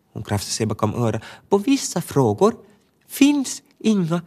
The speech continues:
svar." Det lilla kaninhjärtat klappade. Hon var något på spåret. Huh, hon ritade en klöverblomma. Bubba Kanin var bra på att rita och klöverblomma var hennes specialitet.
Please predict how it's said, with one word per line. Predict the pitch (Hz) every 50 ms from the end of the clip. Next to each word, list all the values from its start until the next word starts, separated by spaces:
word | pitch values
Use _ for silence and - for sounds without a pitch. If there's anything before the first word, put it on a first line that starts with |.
| - _
svar." | - - - - 233 226 233 - - 247 165 131 107 104 104 - - _ _ _ _ _ _ _ _ _ _ _ _ _ _ _ _ _ _ _ _ _ _ _ _ _
Det | - - 95
lilla | 101 104 104 104
kaninhjärtat | 95 - 104 117 117 107 92 95 92 90 - 95 -
klappade. | - 110 101 - _ - - 87 - _ _ _ _ _ _ _ _ _ _ _ _ - -
Hon | 131 120 120 117
var | 117 117 117
något | 123 131 117 117 104
på | 110 117
spåret. | 107 - - - 156 135 110 101 98 101 95 - _ _ _ _ _ _ _ _ _ _ _ _ - - -
Huh, | - 160 127 - - - - _ _ _ - _ _
hon | - 95 98
ritade | 104 98 - -
en | 98 90
klöverblomma. | - - 113 110 95 82 87 90 87 95 92 90 92 95 92 95 - _ _ _ _ _ _ -
Bubba | - 104 92 85 85
Kanin | - - 87 87 92 90 85
var | 87 87
bra | 95 104 85 73
på | - 76
att | 71 - -
rita | - 95 82 - - 78
och | 90
klöverblomma | - 117 107 90 82 73 - - 90 90 -
var | 87 85
hennes | 95 95 92 92
specialitet. | - - 90 - - 104 107 107 - - 170 - - _ -